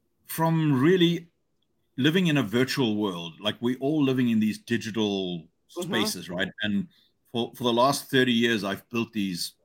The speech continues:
Speaker 1: you know, very big multi-billion dollar asset management businesses and wealth management businesses. But if you think about it, they don't really exist, right?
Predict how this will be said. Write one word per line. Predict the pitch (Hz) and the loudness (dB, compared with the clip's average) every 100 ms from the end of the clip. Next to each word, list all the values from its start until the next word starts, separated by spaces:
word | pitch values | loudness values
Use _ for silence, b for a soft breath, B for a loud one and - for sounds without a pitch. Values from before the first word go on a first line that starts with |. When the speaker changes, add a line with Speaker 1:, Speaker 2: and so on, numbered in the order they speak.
| _ | _
Speaker 1:
you | 104 | -8
know, | 98 | -8
very | 87 123 123 | -6 -4 -2
big | 98 117 110 98 | -2 -2 -2 -2
multi-billion | 110 107 117 92 113 107 101 | -2 -2 -6 -4 -2 0 0
dollar | 101 104 101 | -2 -4 -4
asset | 101 - 98 | -4 -4 -6
management | 104 101 104 101 101 | -6 -4 -4 -4 -6
businesses | - 98 104 92 107 95 | -4 -4 -4 -6 -10 -10
and | 98 | -4
wealth | 104 98 98 | -4 -6 -8
management | 101 101 104 92 | -6 -6 -8 -10
businesses. | 110 104 - 107 - b b b | -6 -4 -4 -8 -10 b b b
But | - | 0
if | 180 | 2
you | 277 | 2
think | 262 285 | 2 2
about | - 143 110 | 6 6 6
it, | 127 | 2
they | |
don't | 123 202 180 | 4 4 4
really | 120 131 113 | 4 4 2
exist, | 92 95 - - | -4 -10 -12 -12
right? | 87 95 | -10 -12